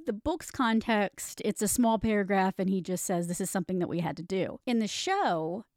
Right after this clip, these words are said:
they're talking about maybe we need to remove some words because the words were actually considered, they,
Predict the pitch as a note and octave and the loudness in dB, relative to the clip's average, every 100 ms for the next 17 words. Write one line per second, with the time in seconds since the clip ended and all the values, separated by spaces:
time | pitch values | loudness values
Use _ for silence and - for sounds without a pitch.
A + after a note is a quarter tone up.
0 | _ A#3 A#3 A#3 B3+ A#3 A#3+ G#3+ G#3+ G3 | _ -4 -2 2 2 2 2 4 6 6
1 | A3 A3 A#3+ A3+ A3 G#3+ G#3+ F#3+ - G3+ | 4 2 2 4 4 4 4 0 0 2
2 | G3+ G3+ C4+ C#4+ - G#3+ F3+ F3 E3 D#3+ | 4 4 4 4 2 2 2 2 2 0
3 | E3+ - - - _ _ A#3 A3 A#3 G3 | -2 -4 -6 -8 _ _ -2 2 2 4
4 | A3 G3+ A3+ G#3 A3 G#3+ - A#3 G#3 - | 2 2 0 0 0 0 0 0 2 2
5 | A3 G3+ F#3+ F#3+ - B3+ B3 | 2 2 0 -2 0 0 0